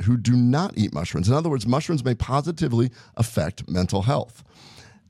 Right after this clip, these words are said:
This wasn't a small study. They looked at twenty-four thousand people from two thousand five to two thousand sixteen to see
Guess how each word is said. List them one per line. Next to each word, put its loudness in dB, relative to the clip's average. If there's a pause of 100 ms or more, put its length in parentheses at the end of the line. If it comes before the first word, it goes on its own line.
(260)
This 0
wasn't 0
a -2
small 0
study. -8 (160)
They 4
looked 0
at -4
twenty-four 0
thousand 0
people -2
from 0
two 2
thousand 0
five -6 (280)
to -2
two 0
thousand -2
sixteen -2 (340)
to 0
see 2